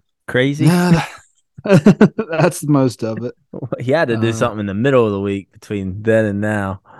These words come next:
Speaker 1: <laughs>
Speaker 2: It, nothing, nothing as crazy as that, but, uh,
Speaker 1: <sighs>
Speaker 2: yeah, he's
Speaker 1: Normal crazy.
Speaker 2: he's all, he actually, because of all of the stuff that happened last Saturday, he wasn't allowed to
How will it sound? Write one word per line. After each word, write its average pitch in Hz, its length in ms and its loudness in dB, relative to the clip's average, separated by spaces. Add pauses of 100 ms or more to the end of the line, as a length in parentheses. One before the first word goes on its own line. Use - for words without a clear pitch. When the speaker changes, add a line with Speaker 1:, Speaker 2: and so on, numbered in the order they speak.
(540)
Speaker 1:
<laughs> 127 80 -10 (500)
Speaker 2:
It, 165 240 -2 (440)
nothing, 175 800 6 (200)
nothing 180 340 6
as 156 160 6
crazy 147 440 4
as 120 140 -2
that, 123 400 -4
but, 113 280 -14 (280)
uh, 110 400 -10
Speaker 1:
<sighs> 135 40 2
Speaker 2:
yeah, 143 240 6
he's 131 380 2
Speaker 1:
Normal 107 340 2
crazy. 101 440 2 (560)
Speaker 2:
he's 147 260 4
all, 156 260 4
he 147 200 0
actually, 135 580 -2 (220)
because 151 380 2
of 139 140 2
all 139 180 2
of 127 80 -4
the 120 80 -6
stuff 127 300 -8
that 113 160 -8
happened 123 500 -4
last 117 320 -4
Saturday, 127 680 0 (300)
he 135 220 0
wasn't 139 340 0
allowed 123 380 -2
to 117 540 -4